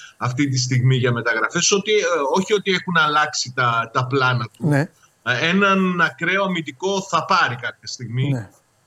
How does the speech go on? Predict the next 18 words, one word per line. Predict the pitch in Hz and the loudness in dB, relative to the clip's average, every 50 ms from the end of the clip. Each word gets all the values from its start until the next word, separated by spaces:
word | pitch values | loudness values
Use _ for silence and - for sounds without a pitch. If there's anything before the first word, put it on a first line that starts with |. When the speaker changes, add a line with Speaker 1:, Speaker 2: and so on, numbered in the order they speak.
| - 107 | -16 -10
Speaker 1:
Α, | 110 110 110 110 107 107 101 98 92 92 82 71 60 - _ _ _ _ _ - | -8 -6 -4 -4 -6 -6 -8 -10 -10 -12 -14 -16 -18 -20 _ _ _ _ _ -2
αν | - 139 156 180 190 | 0 2 4 4 4
είναι | 185 190 196 196 170 | 4 6 4 4 2
τόσο | 127 190 196 196 - - 190 - | 2 2 2 2 0 0 0 2
Speaker 2:
Ούτως | - 269 - 285 226 - | 4 6 6 6 6 6
ή | |
Speaker 1:
καλός | 233 240 262 | 6 6 6
Speaker 2:
άλλως | 262 254 202 | 6 4 4
Speaker 1:
στην | - - | 2 0
Speaker 2:
πάντα | 269 220 196 196 | 2 4 4 4
αργεί. | 180 156 139 135 | 4 4 2 2
Speaker 1:
αναβάθμιση. | 127 113 151 151 175 196 208 220 233 - - - | 2 0 -2 0 -2 -2 -2 -4 -6 -2 0 2
Speaker 2:
Πάντα | 202 208 180 175 | 2 4 4 4
αργεί. | 160 139 120 113 123 110 - _ _ _ | 4 2 0 -2 -4 -8 -10 _ _ _
Speaker 1:
Ναι, | - 160 180 160 - 135 | -2 -2 -2 -2 -2 -2
έτσι | 151 170 165 - - | -2 -2 -2 -2 -4
κι | - 127 | -4 -4
αλλιώς. | 107 101 95 85 82 - - | -4 -4 -6 -10 -12 -14 -16